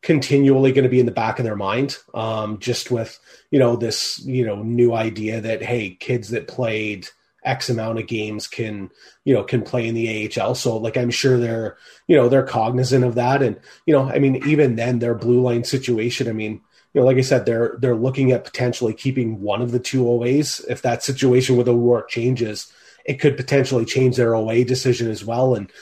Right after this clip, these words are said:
you know, maybe they decide to keep both def-, O A defensemen,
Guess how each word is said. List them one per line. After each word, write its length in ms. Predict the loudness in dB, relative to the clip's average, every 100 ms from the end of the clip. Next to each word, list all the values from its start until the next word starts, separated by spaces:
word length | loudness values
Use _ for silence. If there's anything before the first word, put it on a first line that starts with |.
| -8
you 80 | 0
know, 140 | 2 4
maybe 300 | 4 4 4
they 160 | 4
decide 440 | 4 0 0 -4 -6
to 40 |
keep 320 | -8 -6 -6 -4
both 340 | 0 0 0
def-, 240 | -4 -10 -8
O 260 | -6 -4
A 120 | -4 -6
defensemen, 680 | -6 -4 -6 -6 -8 -8